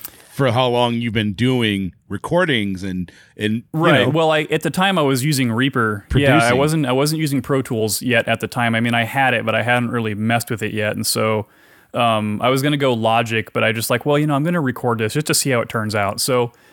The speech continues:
Speaker 2: I, I turned
Speaker 1: Yeah.
Speaker 2: on, uh, just turned it on, and I hit record, and I just, I didn't even have anything planned. I just said, "I'm just gonna say whatever goes on my mind." It was like total stream of consciousness,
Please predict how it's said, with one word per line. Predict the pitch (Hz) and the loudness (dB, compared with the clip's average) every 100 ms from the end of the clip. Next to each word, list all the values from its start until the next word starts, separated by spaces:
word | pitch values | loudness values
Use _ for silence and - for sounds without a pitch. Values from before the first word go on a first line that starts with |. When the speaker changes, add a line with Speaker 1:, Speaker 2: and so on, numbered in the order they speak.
| _ _ - | _ _ -4
Speaker 2:
I, | 131 - - | -4 -4 -2
I | 143 | -2
turned | 127 - 175 190 | 0 -2 0 2
Speaker 1:
Yeah. | 170 - 156 | 4 4 4
Speaker 2:
on, | 151 147 - _ _ _ | 0 -4 -8 _ _ _
uh, | 127 120 110 | 0 2 0
just | 117 123 | -2 -6
turned | - 175 175 | -4 0 0
it | 147 | 2
on, | 127 123 120 - _ _ _ _ | 0 0 -4 -10 _ _ _ _
and | 131 | 0
I | 113 | 0
hit | - 160 | 0 -2
record, | 160 151 135 123 117 117 - _ _ _ _ _ _ _ | -2 -4 -2 0 0 -2 -12 _ _ _ _ _ _ _
and | 139 135 | 0 2
I | 139 | 0
just, | 131 170 - - _ - - - | 0 -2 -4 -12 _ -20 -20 -2
I | 160 | 0
didn't | 156 190 | 2 2
even | 202 | 2
have | 180 175 139 - _ | 2 0 -2 -12 _
anything | 160 180 190 185 165 | -4 0 0 0 -2
planned. | 151 147 147 | 0 0 0
I | 143 135 | 0 -2
just | 139 - | -2 -2
said, | 151 131 120 _ _ _ _ _ _ | 0 -2 -4 _ _ _ _ _ _
"I'm | 170 214 240 | -2 0 0
just | 233 - | 0 0
gonna | 170 | 0
say | - 165 147 | 0 0 0
whatever | 135 135 | 0 0
goes | 135 135 131 | 0 0 2
on | |
my | 127 | 0
mind." | 120 107 | 0 0
It | 143 | 0
was | 147 | 0
like | 143 | -2
total | - - 156 160 156 | -4 -4 0 2 2
stream | - - 139 131 | 0 0 0 0
of | |
consciousness, | - 120 110 113 - 98 - | 0 0 0 -2 -6 -4 -6